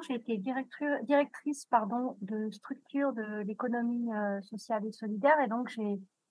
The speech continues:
accompagné des équipes pluridisciplinaires. Et du coup, euh, j'ai vu souvent quand même les gens se questionner sur leur parcours, se réorienter, euh, réfléchir à leurs compétences. On mettait en place des,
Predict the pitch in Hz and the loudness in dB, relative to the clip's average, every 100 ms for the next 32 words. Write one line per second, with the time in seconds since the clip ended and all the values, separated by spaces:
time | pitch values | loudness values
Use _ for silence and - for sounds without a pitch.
0 | _ - 220 262 262 262 285 254 226 220 | _ -2 0 4 6 8 6 2 -2 -4
1 | - 190 - 240 233 196 208 - - 226 | -10 -12 -10 -6 -4 -6 -8 -10 -8 -2
2 | 233 311 - _ _ _ _ _ - 214 | 0 0 -2 _ _ _ _ _ -8 -4
3 | 208 202 285 320 311 233 214 202 196 196 | -4 -4 -2 2 4 6 4 2 0 -2
4 | - 202 202 262 - 208 214 247 254 196 | -4 -4 -4 -6 -6 -2 0 2 0 0
5 | 202 240 233 190 202 233 - - 208 - | 2 0 0 -2 -2 -4 -6 -10 -10 -4
6 | 214 214 226 240 202 190 196 202 - - | -2 -2 -2 2 2 4 2 0 0 -6
7 | 220 233 - 190 196 196 190 190 196 269 | -4 -4 -4 0 4 4 2 -2 0 0
8 | 294 294 285 247 202 196 - _ _ _ | 2 2 0 2 2 0 -6 _ _ _
9 | _ - 226 240 220 254 220 214 208 - | _ -8 -6 -4 -4 -2 0 2 0 -2
10 | 214 202 208 247 277 285 254 208 208 202 | -4 -2 0 4 4 4 2 -2 0 -2
11 | 196 214 202 | 2 2 2